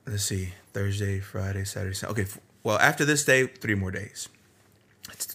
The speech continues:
till they complete their fourteen days. And a lot of people are doing different types of fasts. Some are doing, uh,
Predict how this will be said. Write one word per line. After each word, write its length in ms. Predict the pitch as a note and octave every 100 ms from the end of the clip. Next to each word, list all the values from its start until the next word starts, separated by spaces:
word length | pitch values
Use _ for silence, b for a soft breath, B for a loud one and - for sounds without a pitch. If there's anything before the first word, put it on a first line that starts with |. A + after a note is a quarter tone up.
| -
till 160 | C#3
they 120 | A2
complete 520 | G2+ G2+ F#2+ G2 G2+ -
their 240 | F#2+ F#2+
fourteen 540 | G2 G2 G2 - G2+
days. 500 | F#2+ F#2+ F#2 - - - B B B B B B B B -
And 920 | A#2 B2 B2 B2 A#2+ A#2+ A#2+ A#2+ A2+ - _ _ _ _ _ _ _ -
a 60 |
lot 160 | D3+ E3
of 60 |
people 260 | D#3+ D#3 E3
are 100 | D3
doing 320 | A#2 B2+ C3+
different 300 | A#2+ A#2+ -
types 200 | G#2 G#2
of 60 | G2+
fasts. 320 | A2 - -
Some 500 | - - - A2 A2+
are 140 | G#2+
doing, 680 | G2+ G2+ G2+ G2+ G2+ G2+ G2 B B B B -
uh, 220 | F#2+